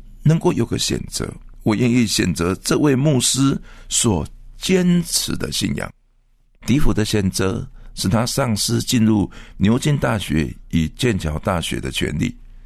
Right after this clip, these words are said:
迪福没有后悔。迪福十四岁的时候就进入了纽灵顿的清教徒学校。迪福在学校就显露他对古典文学的喜爱，他对文字的驾驭能力。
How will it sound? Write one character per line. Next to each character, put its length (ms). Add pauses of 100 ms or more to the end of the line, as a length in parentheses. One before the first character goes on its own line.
(440)
迪 140
福 160
没 160
有 80
后 240
悔。 120 (960)
迪 140
福 180
十 200
四 140
岁 200
的 100
时 160
候 280
就 220
进 300
入 200
了 180
纽 200
灵 180
顿 200
的 200
清 400
教 240
徒 220
学 180
校。 200 (800)
迪 120
福 140
在 180
学 200
校 260
就 140
显 260
露 280
他 160
对 140
古 240
典 220
文 200
学 180
的 140
喜 220
爱， 280 (1120)
他 140
对 340 (200)
文 240
字 180
的 120
驾 340
驭 160
能 220
力。 180